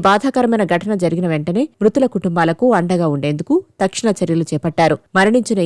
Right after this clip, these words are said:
ఇద్దరి క్లెయిమ్లను యునైటెడ్ ఇండియా ఇన్సూరెన్స్ ద్వారా కేవలం ఆరు గంటల్లోనే పరిష్కరించడం విశేషం. సాధారణంగా ఇలాంటి క్లెయిమ్ల పరిష్కారానికి ఎక్కువ సమయం పడుతుంది. అయితే ఈ కేసులో వేగంగా స్పందించి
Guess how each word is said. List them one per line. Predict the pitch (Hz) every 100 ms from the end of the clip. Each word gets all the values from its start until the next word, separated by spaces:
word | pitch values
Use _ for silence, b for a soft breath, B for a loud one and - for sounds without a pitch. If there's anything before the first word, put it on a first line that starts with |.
| 160
ఇద్దరి | 180 170 -
క్లెయిమ్లను | 165 170 170 160 - - 208
యునైటెడ్ | 262 277 240 190 170
ఇండియా | 180 175 175
ఇన్సూరెన్స్ | 190 - 185 175 - 156
ద్వారా | 156 156 - -
కేవలం | 196 214 220 254 220 156
ఆరు | 185 262
గంటల్లోనే | 233 214 208 202 208
పరిష్కరించడం | 165 - 180 165 185 254 165
విశేషం. | - 156 160 - _ -
సాధారణంగా | 185 180 196 180 175 226 285 170
ఇలాంటి | 170 214 226 226
క్లెయిమ్ల | 170 170 170 160
పరిష్కారానికి | 156 - 165 160 165 311 349 220
ఎక్కువ | 170 247 220
సమయం | 180 170 160
పడుతుంది. | 147 175 165 - _ 180
అయితే | 208 220 180 - 170
ఈ | 180
కేసులో | 185 208 277 269
వేగంగా | 165 170 202 214 -
స్పందించి | 170 180 190 285